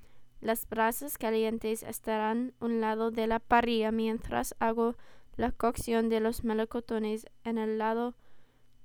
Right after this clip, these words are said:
sin estos carbonos calientes. Mantenga la tapa en el área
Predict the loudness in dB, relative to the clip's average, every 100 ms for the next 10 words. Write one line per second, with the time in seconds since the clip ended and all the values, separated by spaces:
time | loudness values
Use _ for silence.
0 | -20 _ _ -20 -20 -16 -12 -6 -4 -2
1 | -4 -8 -8 -6 -4 -4 -2 -2 -2 -6
2 | -6 -6 -4 -6 -8 -8 -12 -12 -20 -20
3 | _ -20 -20 -12 -4 -4 0 -2 -2 -4
4 | -6 -4 -6 -2 -2 0 -4 -4 -4 -6
5 | -8 -2 0 0 0 -2 -4